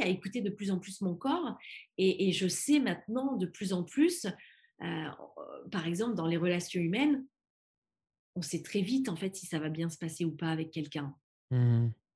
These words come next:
Speaker 1: Dans un couple, on sait très vite, mais on s'invente des histoires. « Ah ben non », mais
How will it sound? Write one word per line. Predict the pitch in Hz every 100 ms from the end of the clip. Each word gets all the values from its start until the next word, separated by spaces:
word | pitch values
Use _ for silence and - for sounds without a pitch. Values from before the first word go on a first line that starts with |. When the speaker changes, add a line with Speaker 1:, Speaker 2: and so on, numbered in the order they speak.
| _ _ _ _ _ -
Speaker 1:
Dans | 160 147
un | 156
couple, | - 262 269 262 - _ -
on | 160
sait | - 160
très | - 208
vite, | 240 247 -
mais | 180 190
on | 196
s'invente | 220 208 214 202
des | 190 165
histoires. « | - 226 233 240 233
Ah | 175
ben | 175 180
non », | 202 208 214
mais | 185 170